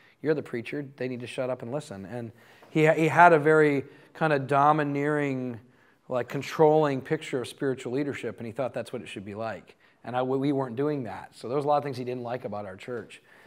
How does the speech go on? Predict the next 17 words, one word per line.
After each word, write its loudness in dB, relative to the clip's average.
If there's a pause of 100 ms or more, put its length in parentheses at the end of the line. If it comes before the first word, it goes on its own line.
(120)
So 2
he 4
told 6
me 2
that 2
was -2
gonna -4
be -4
the -4
last 0
day -4
he -2
ever -4
came, -8
and -10
the -12
Spirit -4